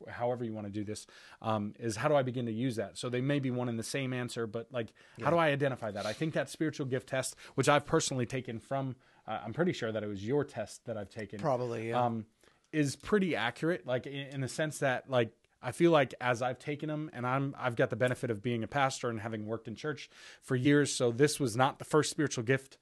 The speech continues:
Speaker 2: Right,
Speaker 1: test that I've
Speaker 2: right.
Speaker 1: taken. So, uh, the test that I did was great in the sense that it reaffirmed kind of what I felt like my gifting was, what God was calling me to. And then even in that,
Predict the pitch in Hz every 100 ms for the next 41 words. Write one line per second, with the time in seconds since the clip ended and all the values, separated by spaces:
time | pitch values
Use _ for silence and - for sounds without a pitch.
0 | _ - 117 113 147 - 135 120 - 156
1 | - 139 123 131 117 - - - - -
2 | 131 120 123 156 151 160 123 120 143 123
3 | 117 98 131 143 139 120 - 135 127 120
4 | 127 143 123 120 127 - - 131 127 160
5 | 175 - _ - - - 147 127 107 127
6 | 123 113 135 127 123 110 113 107 117 -
7 | 104 110 143 123 123 107 120 110 104 -
8 | 123 110 107 - 139 151 - - - 135
9 | 170 196 180 214 196 160 175 196 131 113